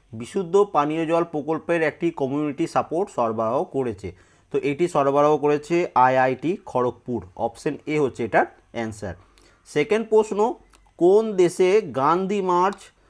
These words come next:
সংগঠিত করার সিদ্ধান্ত নিয়েছে ভারত? তো এটার অ্যান্সার হচ্ছে নেদারল্যান্ড, অপশন এ হচ্ছে এটার অ্যান্সার। থার্ড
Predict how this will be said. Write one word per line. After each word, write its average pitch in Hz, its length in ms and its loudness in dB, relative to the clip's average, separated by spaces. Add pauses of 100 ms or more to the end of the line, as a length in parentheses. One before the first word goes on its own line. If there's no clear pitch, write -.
(100)
সংগঠিত 151 600 0
করার 160 320 4
সিদ্ধান্ত 139 540 -4
নিয়েছে 135 540 -2 (340)
ভারত? 113 360 -2 (300)
তো 131 160 -6
এটার 139 340 -2
অ্যান্সার 127 320 -4
হচ্ছে 120 240 -4
নেদারল্যান্ড, 127 720 -4
অপশন 113 360 -8 (120)
এ 160 120 -2
হচ্ছে 135 300 -6
এটার 131 220 -6 (100)
অ্যান্সার। 98 480 -10 (600)
থার্ড 175 220 6